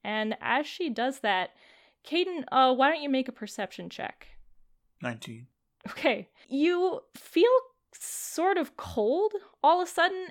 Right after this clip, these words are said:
Speaker 1: and you're not quite sure why, and then it hits you why. You heard Vertinia say that,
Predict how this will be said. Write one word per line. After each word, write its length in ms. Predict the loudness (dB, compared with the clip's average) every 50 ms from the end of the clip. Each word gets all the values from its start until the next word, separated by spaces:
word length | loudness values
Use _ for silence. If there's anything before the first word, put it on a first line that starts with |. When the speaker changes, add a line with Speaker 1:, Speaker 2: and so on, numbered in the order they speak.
| -10
Speaker 1:
and 220 | -4 -2 -2 0 0
you're 120 | 0 0
not 240 | 2 2 2 0 -2
quite 400 | -4 -2 -2 -2 -2 -2 _ _
sure 460 | -12 -10 -8 -2 0 2 4 4 2
why, 680 | 2 0 -2 -2 0 2 2 2 2 0 -2 -4 -8 -10 _ _
and 240 | -2 0 2 2 2
then 120 | 2 0
it 200 | -2 -2 -6 _ _ _
hits 380 | -10 -6 -6 -6 -8 -8 -4 -4
you 240 | -2 -2 -2 -4
why. 680 | -6 -8 -6 -2 0 0 0 0 -2 -6 -8 -10 -12 -12 _ _ _ _ _ _ _ _ _ _ _ _ _
You 260 | -6 2 2 2 2
heard 220 | 4 2 0 0 2 2
Vertinia 560 | 0 0 0 -4 -8 -6 -4 -2 -2 -2 -2
say 420 | -4 -8 -16 -6 -4 -2 -2 0
that, 360 | 0 0 -2 -2 -4 -6 -6